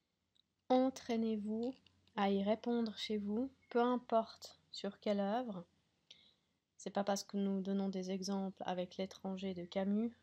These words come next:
que c'est pas valable pour d'autres œuvres, mais entraînez-vous à donner des réponses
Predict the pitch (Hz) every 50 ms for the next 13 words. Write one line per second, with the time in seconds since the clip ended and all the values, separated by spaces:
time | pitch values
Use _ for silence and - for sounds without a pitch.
0 | _ - 185 196 - 185 - - 185 185 190 185 185 190 185 202 196 202 180 _
1 | - 175 180 170 190 196 208 - - 185 185 180 180 190 214 214 190 165 180 _
2 | _ _ _ - - - - - - _ _ _ - - 165 - - _ - 240
3 | 254 277 285 285 - - - 247 240 226 226 226 220 214 208 208 214 220 247 262
4 | - _ _ - 196 202 185 196 202 208 214 214 196 185 190 190 185 180 - -
5 | 180 175 170 165 - - - - - _